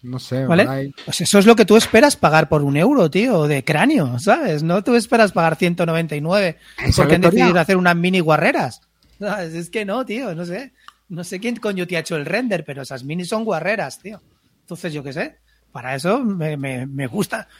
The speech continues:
Speaker 2: Me pillo las minis del Monumental Edition, que también tienen tela, ¿eh? Que, por cierto, me lo he comprado.
Speaker 1: Ya.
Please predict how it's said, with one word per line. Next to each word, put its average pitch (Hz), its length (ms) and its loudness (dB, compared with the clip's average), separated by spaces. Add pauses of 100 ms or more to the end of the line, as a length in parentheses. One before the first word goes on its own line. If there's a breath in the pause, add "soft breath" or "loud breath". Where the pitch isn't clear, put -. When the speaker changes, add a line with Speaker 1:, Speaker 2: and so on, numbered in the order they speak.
(100)
Speaker 2:
Me 156 140 -4
pillo 262 200 4
las 208 200 6
minis 196 320 2
del 185 140 0
Monumental 175 520 0
Edition, 196 460 0
que 156 120 -4
también 151 300 -6
tienen 151 240 -8
tela, 165 300 -6
¿eh? 247 120 -20 (960 loud breath)
Que, - 80 -12
por 113 120 -10
cierto, 202 260 -6
me 175 60 -6
lo 170 60 -6
he - 20 -6
comprado. 139 360 -12
Speaker 1:
Ya. 107 840 -12